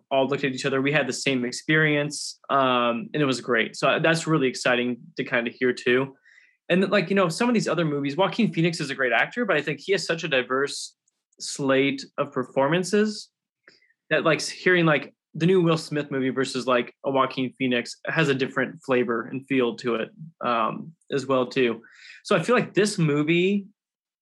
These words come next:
is, like, the little engine that could this year. Granted, it's with A twenty-four and stuff too,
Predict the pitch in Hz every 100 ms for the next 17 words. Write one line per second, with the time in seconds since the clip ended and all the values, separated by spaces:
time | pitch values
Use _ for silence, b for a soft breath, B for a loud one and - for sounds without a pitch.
0 | - - 185 160 156 143 147 143 151 139
1 | 143 139 - - 139 131 123 - _ -
2 | 135 131 120 - - 160 151 147 135 127
3 | 135 131 123 131 127 139 131 135 135 131
4 | - 127 123